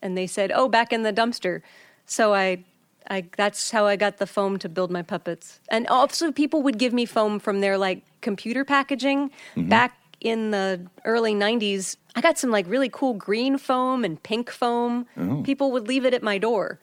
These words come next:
Speaker 2: Oh, that's
Speaker 1: And these blocks, yeah. So I
Speaker 2: Yeah.
Speaker 1: built some puppets out of that.
Speaker 2: Do,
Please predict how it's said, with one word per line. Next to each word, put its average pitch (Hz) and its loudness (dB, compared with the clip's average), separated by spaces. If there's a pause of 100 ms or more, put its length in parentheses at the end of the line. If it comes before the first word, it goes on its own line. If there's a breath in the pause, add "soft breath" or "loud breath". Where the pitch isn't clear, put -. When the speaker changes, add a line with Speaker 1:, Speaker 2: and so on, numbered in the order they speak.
(100)
Speaker 2:
Oh, 127 -4
that's - -8
Speaker 1:
And 208 -2
these 208 -4
blocks, 220 2
yeah. 233 2
So 190 0
I 185 2
Speaker 2:
Yeah. 180 -2 (180)
Speaker 1:
built 190 -6
some 202 -4
puppets 196 -8
out 175 -2
of 175 -4
that. 185 -4
Speaker 2:
Do, 143 4